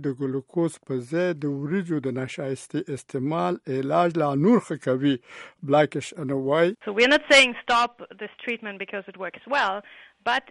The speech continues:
Speaker 2: it can be even improved. So ځکه
Speaker 1: نو موږ نه وایو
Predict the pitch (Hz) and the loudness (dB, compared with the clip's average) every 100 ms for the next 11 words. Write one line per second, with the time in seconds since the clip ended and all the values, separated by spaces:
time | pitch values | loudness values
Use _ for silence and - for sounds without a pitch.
0 | 226 - 233 220 214 220 285 220 208 - | -14 -8 -8 -8 -12 -8 -8 -8 -12 -10
1 | 320 226 - - - - _ _ _ 220 | -8 -8 -10 -18 -20 -20 _ _ _ -6
2 | 214 190 - _ _ - 214 - 240 220 | -6 -8 -14 _ _ -6 -6 -6 -20 -10
3 | 214 202 214 214 262 302 262 - 214 202 | -8 -8 -10 -4 -2 0 -4 -4 -8 -8
4 | 208 - 208 - - - 190 151 226 214 | -12 -14 -20 -20 -20 -4 0 4 4 6
5 | 202 202 - 175 170 160 175 185 165 175 | 8 8 8 6 6 6 6 6 6 4
6 | 170 156 180 180 165 165 | 6 6 6 6 4 2